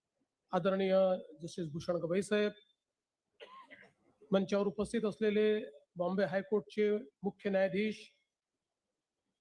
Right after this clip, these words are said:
आदरणीय जस्टिस श्री चंद्रशेखरजी, मेघालया हायकोर्टाच्या चीफ जस्टिस आदरणीय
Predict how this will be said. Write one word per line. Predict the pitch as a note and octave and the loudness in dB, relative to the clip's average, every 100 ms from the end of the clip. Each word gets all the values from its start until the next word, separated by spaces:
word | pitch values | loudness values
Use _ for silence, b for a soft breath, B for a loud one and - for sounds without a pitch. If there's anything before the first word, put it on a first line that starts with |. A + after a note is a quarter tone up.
| _ _ - | _ _ -4
आदरणीय | F3 F#3 F#3+ F#3 F#3 F3 | 0 2 2 2 2 0
जस्टिस | E3 F#3+ - | -8 -8 -6
श्री | F3+ | -6
चंद्रशेखरजी, | E3+ E3 F3 G3+ F#3 G3+ F#3 G#3+ G#3+ G#3+ - _ _ _ _ _ _ _ _ _ _ _ _ _ _ | -2 -2 -2 -2 -2 -2 0 2 2 -2 -10 _ _ _ _ _ _ _ _ _ _ _ _ _ _
मेघालया | F#3 E3+ F#3 F#3 G3+ G#3 G#3+ | -4 0 2 2 2 4 2
हायकोर्टाच्या | G3+ F#3+ F#3+ G3+ G#3 G3 G#3 G3+ G3+ G#3 - | 0 -2 -2 -2 -2 0 2 2 2 -2 -10
चीफ | - G#3 E3 | -4 -2 -2
जस्टिस | G3 - A3 G#3+ - - _ _ _ _ _ _ _ _ _ | -2 0 0 0 -8 -20 _ _ _ _ _ _ _ _ _
आदरणीय | F3 F#3 F#3+ F#3+ | 0 2 2 2